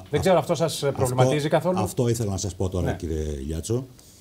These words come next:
Speaker 2: Εγώ θέλω να σας πω το εξής. Είναι η πρώτη φορά που μετέχω σε τέτοιο τηλεοπτικό πάνελ, γιατί δεν είμαι επαγγελματίας πολιτικός.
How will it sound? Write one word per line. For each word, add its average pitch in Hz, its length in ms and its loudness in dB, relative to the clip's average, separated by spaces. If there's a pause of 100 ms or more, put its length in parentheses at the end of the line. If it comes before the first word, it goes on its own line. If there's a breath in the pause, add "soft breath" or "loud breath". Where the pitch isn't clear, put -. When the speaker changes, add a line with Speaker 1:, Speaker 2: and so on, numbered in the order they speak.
(500 soft breath)
Speaker 2:
Εγώ 92 180 -4
θέλω 123 120 -4
να 120 60 -2
σας - 80 -8
πω 131 80 -2
το 113 80 -2
εξής. 104 280 -2
Είναι 113 80 0
η 104 40 -4
πρώτη 113 200 -2
φορά 98 200 -4
που 85 100 -6
μετέχω 80 320 -6
σε 73 180 -10 (340)
τέτοιο - 220 -8
τηλεοπτικό 76 440 -8
πάνελ, 95 240 -4
γιατί 104 420 0 (220)
δεν 107 180 -4
είμαι 123 140 -2
επαγγελματίας 98 640 -2
πολιτικός. - 460 -8